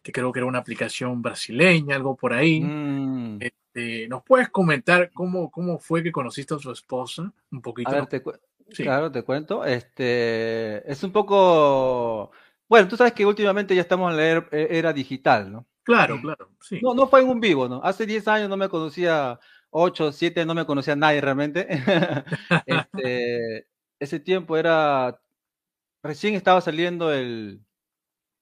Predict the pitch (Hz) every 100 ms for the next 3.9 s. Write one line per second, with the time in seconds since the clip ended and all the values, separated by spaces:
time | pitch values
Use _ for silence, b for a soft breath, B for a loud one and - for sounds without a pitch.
0 | _ - 107 - 135 127 _ 131 139 143
1 | 135 139 139 - 107 123 143 117 139 143
2 | 143 120 120 139 139 - 143 143 135 -
3 | 113 107 117 - 107 - 110 104